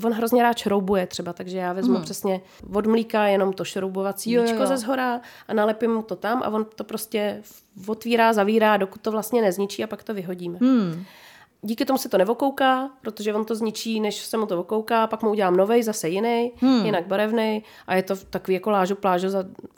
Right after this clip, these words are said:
Speaker 1: fakt dvacet minut to má člověk vyrobený, jenom to musíš předtím pozbírat ty věci na to,
Speaker 2: Jo,
Speaker 1: no.
Speaker 2: jo, jo, tak to je skvělý, no.
Speaker 1: Takže tohle je jako za mě tip, který mi přijde super, že člověk si může fakt vyrábět tyhle ty věci doma úplně vlastně
Speaker 2: Hmm,
Speaker 1: zadarmo.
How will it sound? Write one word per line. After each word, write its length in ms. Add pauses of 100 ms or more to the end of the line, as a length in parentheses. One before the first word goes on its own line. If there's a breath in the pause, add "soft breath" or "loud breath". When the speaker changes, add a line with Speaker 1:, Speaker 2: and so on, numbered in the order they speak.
Speaker 1:
fakt 220
dvacet 320
minut 200
to 100
má 100
člověk 300
vyrobený, 380
jenom 140
to 80
musíš 240
předtím 340
pozbírat 500
ty 120
věci 260
na 60
to, 120
Speaker 2:
Jo, 180
Speaker 1:
no. 20 (100)
Speaker 2:
jo, 60
jo, 180
tak 100
to 100
je 40
skvělý, 320
no. 120
Speaker 1:
Takže 380
tohle 180
je 20
jako 200
za 120
mě 160
tip, 380 (140)
který 340
mi 80
přijde 300
super, 440 (280)
že 80
člověk 300
si 100
může 180
fakt 240
vyrábět 380
tyhle 200
ty 120
věci 240
doma 240
úplně 300
vlastně 280
Speaker 2:
Hmm, 120
Speaker 1:
zadarmo. 340